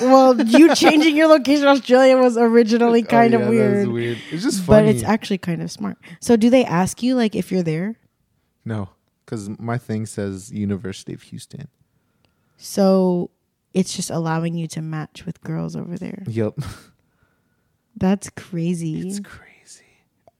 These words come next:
Speaker 1: Oh, <laughs> yeah. Tell them how you're doing Google Translate, too.
Speaker 2: Oh, yeah.
Speaker 1: <laughs>
Speaker 2: Oh, my goodness. So I matched with, like, this Filipino girl in Australia.
Speaker 1: Is it the same girl you sent us?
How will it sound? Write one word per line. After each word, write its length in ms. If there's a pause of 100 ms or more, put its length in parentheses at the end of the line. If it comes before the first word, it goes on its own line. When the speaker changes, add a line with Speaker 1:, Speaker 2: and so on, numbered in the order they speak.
(600)
Speaker 1:
Oh, 200
<laughs> 60
yeah. 420 (120)
Tell 220
them 200
how 160
you're 300
doing 520
Google 300
Translate, 680
too. 420 (180)
Speaker 2:
Oh, 220
yeah. 640 (100)
Speaker 1:
<laughs> 120
Speaker 2:
Oh, 240
my 220
goodness. 400
So 240
I 80
matched 280
with, 120
like, 300
this 180
Filipino 520
girl 220
in 80
Australia. 560 (100)
Speaker 1:
Is 140
it 80
the 60
same 280
girl 160
you 140
sent 240
us? 360